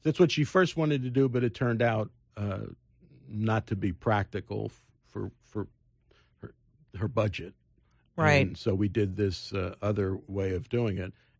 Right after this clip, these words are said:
Speaker 1: and she's been growing, growing quite a bit. So, uh, there, there's that. And then there's scaling in a sense. We have another mentee that we're working with. He's developing an app.
Speaker 2: Okay.
Speaker 1: And it's for, it's what's,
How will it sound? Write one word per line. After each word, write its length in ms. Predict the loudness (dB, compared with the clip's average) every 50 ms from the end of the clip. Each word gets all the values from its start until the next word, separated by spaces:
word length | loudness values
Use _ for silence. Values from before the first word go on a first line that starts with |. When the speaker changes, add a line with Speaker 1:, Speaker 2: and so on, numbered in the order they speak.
| -12
Speaker 1:
and 200 | -6 -4 -4 -4
she's 220 | -2 -2 -2 -2 -2
been 180 | -2 -4 -4 -2
growing, 480 | 0 0 0 0 0 -2 -2 -4 -6 -8 _ _ -18 -18 -18 -18 _ _
growing 280 | 0 0 0 0 -2
quite 260 | -4 -2 -2 -2 -2 0
a 40 |
bit. 260 | -2 -2 -4 -4 -4 -8 _ _ _ _ _ _ _ _ _
So, 400 | _ -4 -2 0 0 0 0 -2
uh, 140 | -2 -2 -4
there, 220 | -4 -6 -6 -8 -8 -6
there's 300 | -2 0 0 0 0 0
that. 400 | 0 2 4 4 4 2 0 -2 -4 _ _ _ _ -4
And 120 | 0 2 2
then 140 | 4 4 2
there's 200 | 2 2 2 0
scaling 400 | 0 0 2 2 4 4 4 4
in 80 | 2 2
a 40 |
sense. 320 | 0 2 2 2 2 2 2
We 120 | 4 4
have 140 | 4 4 2
another 360 | 2 2 4 2 2 4 4
mentee 520 | 4 4 4 2 0 0 0 0 2 2 2
that 140 | 0 0
we're 140 | 0 0 0
working 420 | 2 2 2 0 0 -2 -2 0 2
with. 360 | 2 2 0 -2 -4 -8 _ _ _ _ _ _ _ _
He's 280 | 2 2 4 4 2
developing 540 | 4 2 4 6 6 4 4 2 0 2 2
an 80 | 4 4
app. 300 | 4 2 2 -2 -4 -10 -18 -20 -20 _ _ _ _ _ _ -8
Speaker 2:
Okay. 240 | -6 -6 -2 -2 0 2 2
Speaker 1:
And 220 | 4 4 4 4
it's 160 | 2 2 0
for, 260 | -2 0 2 4 4 4
it's 320 | 2 0 -4 -6 -8 -4
what's, 200 | -2 -4 -4 -4